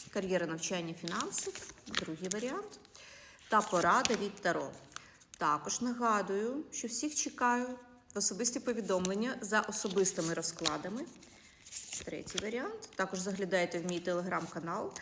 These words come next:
Там багато цікавих тем про магію в цілому та Таро зокрема. Перший варіант. Особисте життя. У вас все досить рівно.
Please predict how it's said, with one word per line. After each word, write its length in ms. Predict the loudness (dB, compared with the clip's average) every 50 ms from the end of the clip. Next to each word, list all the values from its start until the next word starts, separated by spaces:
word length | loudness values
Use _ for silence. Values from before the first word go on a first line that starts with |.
| -14 -16 -18 -10 -4
Там 240 | -2 -2 -2 -2 -4 -2 -2
багато 460 | -2 0 2 4 4 4 4 2 -2
цікавих 460 | -4 -4 -6 -4 -4 -2 -2 -2 -4 -6 -4
тем 200 | -4 -4 -4 -4 -4 -8 -8 -10 -14 -16 -10 -4
про 240 | -2 -2 -2 -2 -4 -8 -12 -18 -20 -20 -20 -20 -16 -14 -14 -14 -10 -8 -8 -8 -8 -10 -12 -6
магію 400 | 2 4 4 4 4 4 0 0
в 40 | 0
цілому 460 | 0 -2 -2 0 0 0 0 -2 -2
та 140 | -4 -4 -2
Таро 260 | 0 0 2 2 2
зокрема. 480 | 0 -2 -4 -4 -6 -4 -4 -6 -6 -8 -10 -14 -18 -18 -18 -16 -16 -18 -20 -20 -8 -4
Перший 300 | -2 0 2 2 4 6
варіант. 480 | 6 6 6 6 4 4 2 0 -4 -8 -10 -14 -16 -20 -20 -20 -20 -20 -18 -18 -18 -18 -18 -18 -18 -18 -18 -20 -20 -20 -20 -20 _ _ _ _ _ -20 _ _ -8 -2
Особисте 520 | 0 2 2 2 2 2 0 2 4 2
життя. 560 | 2 2 2 0 2 2 4 4 2 2 0 -4 -6 -12 -16 -16 -18 -4 -2 -2 -2 -2 -6 -14 -14 -14 -14 -16 -18 -18 -12 -4 0
У 60 | 2
вас 200 | 4 4 4 4
все 360 | 4 4 6 6 6 6 4 2 -2 2
досить 380 | 6 6 6 6 6 2 0 2
рівно. 640 | 2 4 4 4 4 2 2 0 0 -2 -4 -8